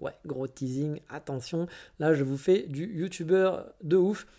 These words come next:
Pour trouver la chaîne, au passage, c'est très simple. Pour ceux qui veulent déjà s'abonner, il n'y a rien pour l'instant. Enfin, il y a d'anciennes vidéos qui avaient été postées il y a cinq ans, et cetera. Donc bon, pas très intéressant. Mais pour ceux qui voudraient, euh, être déjà, euh, prêts, euh, le jour où je posterai quelque chose,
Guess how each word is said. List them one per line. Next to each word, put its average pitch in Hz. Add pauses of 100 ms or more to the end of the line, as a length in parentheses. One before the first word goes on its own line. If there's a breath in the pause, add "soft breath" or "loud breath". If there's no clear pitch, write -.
(260 soft breath)
Pour 180
trouver 214
la 208
chaîne, 202
au 151
passage, 175
c'est -
très -
simple. 170
Pour -
ceux 147
qui 143
veulent 139
déjà 160
s'abonner, 151
il 185
n'y 139
a 113
rien 143
pour 131
l'instant. 123
Enfin, 147
il -
y 123
a 120
d'anciennes 143
vidéos 147 (260 loud breath)
qui -
avaient 135
été 127
postées 139
il -
y 127
a 101
cinq 135
ans, 147
et 135
cetera. 143
Donc 123
bon, 120 (180)
pas 127
très 135
intéressant. 143 (340 loud breath)
Mais 147
pour 151
ceux 208
qui 165
voudraient, 143
euh, 120
être 135
déjà, 139 (420 loud breath)
euh, 135
prêts, 175
euh, 135
le 131
jour 170
où 151
je 127
posterai 160
quelque 147
chose, 185